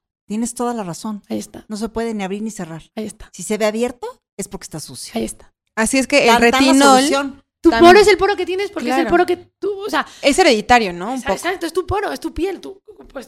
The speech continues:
Speaker 2: aquí lo tendrás más dilatado, bueno, porque además la zona T es más grasa y por eso se ve más.
Speaker 3: Pero bueno, el retinol también te puede ayudar justo
Speaker 2: Sí,
Speaker 3: a
Speaker 2: a
Speaker 3: controlar esta producción de,
Speaker 2: Claro,
Speaker 3: de grasa
Speaker 2: por
Speaker 3: y a que se vean
Speaker 2: supuesto.
Speaker 3: mucho más limpia y mejor la textura de la piel.
Speaker 2: Porque regula la glándula sebácea, entonces te va a hacer que la producción de gas-,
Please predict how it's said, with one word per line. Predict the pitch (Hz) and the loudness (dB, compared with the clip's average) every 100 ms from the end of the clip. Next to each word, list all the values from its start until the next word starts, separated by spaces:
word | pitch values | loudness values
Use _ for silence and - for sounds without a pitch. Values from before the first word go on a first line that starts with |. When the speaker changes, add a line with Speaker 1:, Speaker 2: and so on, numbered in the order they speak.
| - | -14
Speaker 2:
aquí | 233 240 | -12 -10
lo | 294 | -10
tendrás | 311 311 302 | -8 -8 -8
más | 311 | -8
dilatado, | 294 294 339 | -8 -4 -4
bueno, | 302 381 | -4 -8
porque | - - | -12 -14
además | 214 226 277 | -12 -10 -10
la | 285 | -10
zona | 302 311 311 | -8 -8 -6
T | 330 330 | -6 -6
es | 285 | -6
más | 262 | -10
grasa | 285 339 359 370 | -4 0 0 -2
y | |
por | 262 247 | -6 -6
eso | 277 | -6
se | 359 | -6
ve | 320 214 | -6 -6
más. | 247 339 - | -8 -10 -2
Speaker 3:
Pero | 254 254 254 | 2 4 2
bueno, | 262 220 | 2 0
el | 226 | -2
retinol | 226 254 269 | 0 -2 0
también | 294 269 | 0 -2
te | 269 | -4
puede | 254 240 | 2 2
ayudar | 220 208 208 254 | 2 0 0 -2
justo | 247 226 247 247 | -4 -2 0 0
Speaker 2:
Sí, | 202 196 226 | -2 -8 -2
Speaker 3:
a | 220 | 0
Speaker 2:
a | 220 | 2
Speaker 3:
controlar | 233 233 240 247 254 | 0 -2 -2 2 2
esta | 285 214 - | 2 -4 -6
producción | 190 185 - 220 214 | -8 -8 -8 -8 -4
de, | 214 | -4
Speaker 2:
Claro, | 214 208 311 285 240 | -2 0 0 2 0
Speaker 3:
de | 214 214 | 0 2
grasa | 233 233 - 185 247 | 2 2 -2 -4 -2
Speaker 2:
por | 233 | 0
Speaker 3:
y | |
a | 220 | -2
que | 190 | -2
se | 202 220 | -2 0
vean | 226 | 0
Speaker 2:
supuesto. | 240 | 0
Speaker 3:
mucho | 247 247 196 | -4 -6 -6
más | 202 208 | -6 -4
limpia | 220 214 | -6 -4
y | |
mejor | 220 190 208 | -6 -8 -8
la | 190 | -8
textura | - - - 185 | -12 -20 -14 -12
de | 180 | -10
la | 180 | -12
piel. | - | -6
Speaker 2:
Porque | 285 277 | -4 -2
regula | 247 247 262 262 | -4 -4 -2 0
la | 262 | -2
glándula | 233 233 233 233 226 226 | -4 -6 -6 -6 -8 -12
sebácea, | 226 254 247 | -16 -18 -16
entonces | 196 220 220 | -16 -16 -16
te | 208 | -16
va | |
a | 208 | -14
hacer | 240 247 247 | -10 -10 -8
que | |
la | 208 | -10
producción | 196 214 220 | -10 -16 -12
de | 214 | -12
gas-, | 214 226 | -12 -16